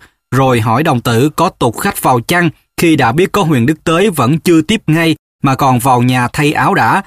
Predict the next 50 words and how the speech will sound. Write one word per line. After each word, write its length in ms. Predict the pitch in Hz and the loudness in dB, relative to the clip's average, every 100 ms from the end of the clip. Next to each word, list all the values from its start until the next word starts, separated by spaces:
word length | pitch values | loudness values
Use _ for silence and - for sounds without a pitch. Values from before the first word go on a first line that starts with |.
| _ _ | _ _
Đó 300 | 160 147 185 | 0 2 2
là 220 | 220 147 123 | 2 2 0
những 260 | 113 120 | 0 -2
khúc 280 | 135 - 233 - | -6 -4 -4 0
chiết 320 | 233 262 - | -2 -2 -2
về 300 | 147 131 127 | 0 2 0
phần 380 | - 139 127 120 | 0 0 0 0
xin 460 | - 170 165 156 | 0 2 2 0
gặp 180 | 135 135 - | -2 -4 -2
mặt 160 | 123 - | -4 -2
ngay, 260 | 160 160 - _ _ - | 0 0 -4 _ _ -4
cho 80 | 175 | 0
đến 200 | 165 220 | 2 2
khi 240 | 202 170 | 2 2
gặp 240 | 143 139 - | 2 0 0
mặt 160 | 131 - | -2 -2
thật 180 | 139 | -2
sự 320 | - 139 123 143 | 0 0 2 2
lại 320 | 131 117 127 | 2 0 -2
cũng 340 | - 117 156 202 - | -2 0 2 0 0
chia 240 | 175 170 | 0 2
nhiều 240 | 156 135 120 | 2 2 0
khúc 240 | - - | -2 -2
chiết 200 | 226 220 | -2 0
nữa. 260 | 139 120 202 - _ - | 0 0 -2 -6 _ -2
Huyền 200 | 151 139 | 0 2
Đức 180 | 175 143 | 2 0
hai 280 | 151 170 160 | -4 -2 0
ba 160 | 160 | 0
lần 220 | 156 135 120 | 2 2 0
xưng 280 | - 160 | 0 0
tụng, 280 | 156 120 127 | 0 0 0
Khổng 320 | - 120 151 | -2 -2 2
Minh 180 | 180 160 | 2 2
hai 180 | 151 170 | 0 -2
ba 160 | 160 156 | 0 0
lần 200 | 131 123 | 0 0
khiêm 240 | 170 156 | 0 2
nhường, 240 | 156 135 117 - _ - | 2 2 0 -8 _ -4
cho 120 | 156 | -2
tới 180 | 165 196 | 0 0
khi 180 | 185 156 | 2 2
Huyền 260 | 147 123 | 2 2
Đức 140 | 185 - | 0 -2
khẩn 280 | - 120 160 | -2 0 0
khoản 320 | - 110 165 | 0 0 0
cầu 240 | - 117 117 | 0 0 2
giúp. 180 | 208 - _ _ _ - | 0 -2 _ _ _ -4
Khổng 220 | 139 147 | 0 2
Minh 260 | 190 175 | 2 2